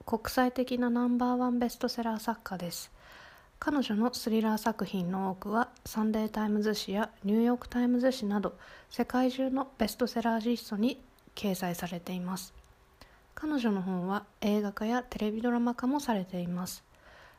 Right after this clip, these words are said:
また、四十以上の言語で出版されています。現在はご家族と一緒にイギリス・ブライトン近郊にお住まいです。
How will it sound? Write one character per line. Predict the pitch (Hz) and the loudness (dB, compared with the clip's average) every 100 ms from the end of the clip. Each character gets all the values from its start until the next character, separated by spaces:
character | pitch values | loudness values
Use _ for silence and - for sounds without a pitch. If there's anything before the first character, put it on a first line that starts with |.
| - | -4
ま | 220 | 0
た、 | 240 226 - | 2 2 0
四 | 180 190 233 | 0 4 4
十 | 277 285 | 6 4
以 | 285 | 4
上 | 262 | 4
の | 240 214 | 2 2
言 | 208 202 | 0 0
語 | 202 | 0
で | 233 | -2
出 | - 202 - | -2 -4 -6
版 | 185 170 | -8 -6
さ | 180 | -4
れ | 175 | -6
て | 175 175 | -6 -8
い | |
ま | 165 175 | -6 -4
す。 | 180 - - _ - _ - - _ - | -4 -8 -18 _ -20 _ -20 -20 _ -2
現 | 269 262 | 2 4
在 | 226 196 | 2 0
は | 214 254 - | 0 -2 -2
ご | 208 | -4
家 | 196 202 | 2 2
族 | 196 - | 2 -2
と | 185 | -4
一 | 170 | -4
緒 | - | 0
に | 208 240 - - - | 2 2 0 -12 -6
イ | |
ギ | 180 185 | 2 4
リ | 175 | 4
ス・ | - 196 - | -2 -8 -2
ブ | 190 | 2
ラ | 220 | 4
イ | 247 | 4
ト | 247 | 2
ン | 190 | -2
近 | 185 208 | 0 -2
郊 | 208 214 | 0 0
に | 226 269 | 2 2
お | |
住 | 220 185 165 | 0 -2 -4
ま | 165 | -4
い | 165 | -2
で | 190 | -2
す。 | 190 - | -4 -14